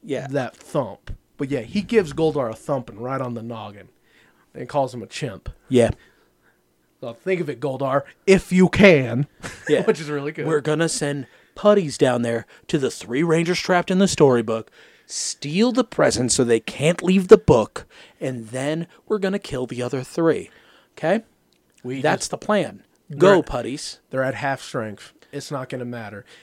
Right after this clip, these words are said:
Speaker 1: Meanwhile, some nice boys walk by, see the book in the trash, and they're like, "Let's give it to
Speaker 2: Oh,
Speaker 1: Appleby."
Speaker 2: bruh. <laughs> Is, is this Grumble?
Speaker 1: "Come on, bro. Let's give this to Miss Appleby so that we can benefit the library some more. 'Cause, you know, that's the best place to be because the movie theater closes at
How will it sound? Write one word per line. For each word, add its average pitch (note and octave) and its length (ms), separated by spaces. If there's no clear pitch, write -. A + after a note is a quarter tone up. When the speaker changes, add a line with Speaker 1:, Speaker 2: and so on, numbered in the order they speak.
Speaker 1:
Meanwhile, D#3+ 520
some C#3+ 160
nice D3 240
boys B2 280
walk B2 220
by, A#2+ 180
see B2 160
the A#2+ 80
book B2 220
in B2 80
the B2 60
trash, - 240
and C3+ 100
they're C3+ 60
like, C3 280
"Let's E3+ 160
give A3+ 120
it G#3+ 60
to G3+ 100
Speaker 2:
Oh, G3+ 80
Speaker 1:
Appleby." F3+ 460
Speaker 2:
bruh. D3+ 340
<laughs> - 80
Is, E3 260
is - 260
this D3 160
Grumble? D3+ 500
Speaker 1:
"Come D#3 200
on, B3 100
bro. D#3 260
Let's G3 200
give D#3+ 180
this E3+ 200
to F#3+ 120
Miss G3+ 260
Appleby G3+ 460
so - 200
that C#3+ 140
we F3+ 120
can D#3 200
benefit E3+ 460
the A3 80
library E3+ 720
some - 220
more. B2+ 400
'Cause, C#3+ 220
you F#3+ 100
know, F3 240
that's D#3 320
the F3 140
best - 460
place D#3+ 260
to - 100
be F3+ 320
because C3 320
the E3+ 100
movie D3+ 280
theater F3+ 260
closes D3 500
at F#3 180